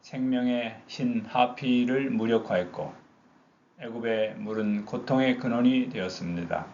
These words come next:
둘째, 개구리 재앙은 헤켓 여신의 무력함을 나타냈고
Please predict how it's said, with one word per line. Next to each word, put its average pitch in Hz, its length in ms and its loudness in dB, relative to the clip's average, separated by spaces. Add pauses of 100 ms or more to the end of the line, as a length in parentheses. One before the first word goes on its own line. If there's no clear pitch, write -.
(1200)
둘째, 127 600 0 (500)
개구리 135 400 0
재앙은 131 500 4 (720)
헤켓 156 480 -2
여신의 120 680 0
무력함을 104 760 2
나타냈고 101 760 0